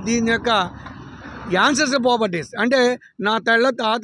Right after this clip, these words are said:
తా-, తాతగారి నుంచి వచ్చింది, మా తండ్రికి, నా తండ్రి నుంచి వచ్చింది, నాకు వచ్చిన భూమిని ఉన్నట్లయితే అది కంపల్సరీ రిజిస్టరబుల్ అంటున్నారు. ఎలాగా? నేను వంశపారంపర్యంగా అనుభవిస్తున్నాను. ఈరోజు వంశపార వారసత్వము అని పట్టాదారు పాస్‌బుక్‌లోను రెవెన్యూ రికార్డులోను నమోదై ఉంటుంది. దానికి ప్రత్యేకంగా చట్టబద్ధం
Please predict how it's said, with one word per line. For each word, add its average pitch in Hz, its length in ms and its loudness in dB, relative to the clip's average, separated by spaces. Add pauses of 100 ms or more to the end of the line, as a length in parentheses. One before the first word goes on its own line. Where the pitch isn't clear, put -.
(100)
తా-, 254 220 0
తాతగారి 247 400 2
నుంచి 254 180 2
వచ్చింది, 247 280 0
మా 247 120 2
తండ్రికి, 240 400 -2
నా 233 100 0
తండ్రి 233 260 -2
నుంచి 247 200 0
వచ్చింది, 233 260 0
నాకు 226 160 0
వచ్చిన 220 240 0
భూమిని 233 360 2
ఉన్నట్లయితే 220 640 0 (320)
అది 247 160 0
కంపల్సరీ 277 520 2
రిజిస్టరబుల్ 254 540 2
అంటున్నారు. 190 420 -2 (480)
ఎలాగా? 226 380 4 (400)
నేను 240 200 2
వంశపారంపర్యంగా 277 720 4
అనుభవిస్తున్నాను. 240 640 0 (260)
ఈరోజు 262 280 4
వంశపార 254 420 2
వారసత్వము 240 800 0
అని 269 100 2
పట్టాదారు 233 440 0
పాస్‌బుక్‌లోను 226 580 -2
రెవెన్యూ 214 280 0
రికార్డులోను 202 460 -2
నమోదై 196 320 0
ఉంటుంది. 160 400 -4 (360)
దానికి 277 300 0
ప్రత్యేకంగా 262 500 0
చట్టబద్ధం 240 600 -2